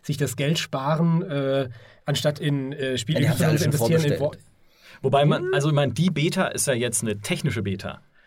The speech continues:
Speaker 3: Das heißt, eigentlich so Unit-Stats und sowas, also die ganzen Einheiten, wie die funktionieren,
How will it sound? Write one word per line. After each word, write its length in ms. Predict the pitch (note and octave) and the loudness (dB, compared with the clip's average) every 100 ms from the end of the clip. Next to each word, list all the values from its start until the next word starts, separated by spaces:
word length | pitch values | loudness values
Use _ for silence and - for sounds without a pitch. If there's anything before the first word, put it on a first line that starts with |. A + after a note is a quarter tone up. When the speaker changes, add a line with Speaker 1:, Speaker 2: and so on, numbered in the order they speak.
| _ | _
Speaker 3:
Das 200 | - C3 | -2 0
heißt, 320 | B2+ B2 - - | 2 0 -2 -2
eigentlich 400 | B2+ E3 D#3 D3 | 2 4 4 4
so 120 | C#3+ | 2
Unit-Stats 720 | A2+ F3+ G#3+ - - A#2+ A#2+ | 4 4 4 2 0 0 -2
und 100 | C3+ | -4
sowas, 460 | A2+ A#2+ B2+ D#3 - | -2 0 0 0 -2
also 180 | A2 G#2+ | -2 -2
die 60 | |
ganzen 260 | A2 G#2+ - | 0 -2 -2
Einheiten, 400 | G#2 D#3 C#3 C3 | 0 2 0 0
wie 60 | B2 | -4
die 80 | |
funktionieren, 560 | B2 A#2+ - A#2+ C3+ | -2 -2 -2 0 0